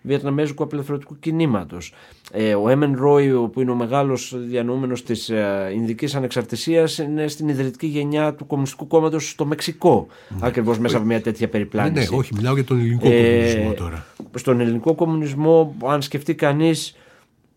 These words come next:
Speaker 1: την σύνθεση του πολιτικού γραφείου του Κομμουνιστικού Κόμματος στο Μεσοπόλεμο, τι βλέπει; Ζωές σε περιδίνηση. Ο, ο, το δεύτερο κεφάλαιο ξεκινάει με μια σκηνή που ένας πιτσιρικάς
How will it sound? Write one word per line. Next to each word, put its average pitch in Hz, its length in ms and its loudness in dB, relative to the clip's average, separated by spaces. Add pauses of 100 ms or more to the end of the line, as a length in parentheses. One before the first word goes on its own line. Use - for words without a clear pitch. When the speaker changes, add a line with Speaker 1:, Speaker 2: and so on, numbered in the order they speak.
(560)
Speaker 1:
την 120 300 0
σύνθεση 160 720 0
του 107 520 0
πολιτικού 120 380 2
γραφείου 139 400 2
του 117 120 -6
Κομμουνιστικού 117 500 -2
Κόμματος 123 360 2
στο - 120 -2
Μεσοπόλεμο, 165 720 2
τι 196 180 -2
βλέπει; 110 720 0
Ζωές 123 360 2
σε 175 140 -2
περιδίνηση. 165 880 0 (400)
Ο, 113 100 2
ο, 107 720 2
το 107 100 -2
δεύτερο 135 260 0
κεφάλαιο 143 420 2
ξεκινάει 135 420 -2
με 131 100 -2
μια 131 180 0
σκηνή 127 400 -2
που 131 140 0
ένας 127 220 2
πιτσιρικάς 113 840 -2